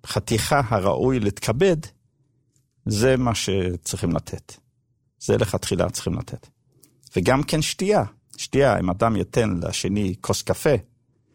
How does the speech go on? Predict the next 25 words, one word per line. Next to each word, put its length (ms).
משהו 440
מסוים, 600
אז 180
זה, 280
זה 320
ייחשב 520
למנה 920
חשובה. 480
אבל 140
אם 60
הוא 80
ייתן 240
לו 260
כוסית 460
של 180
משקה 580
או 80
משהו 260
כזה, 300
זה 160
לא 180
ייחשב 520
למנה 440
חשובה. 360
אה, 400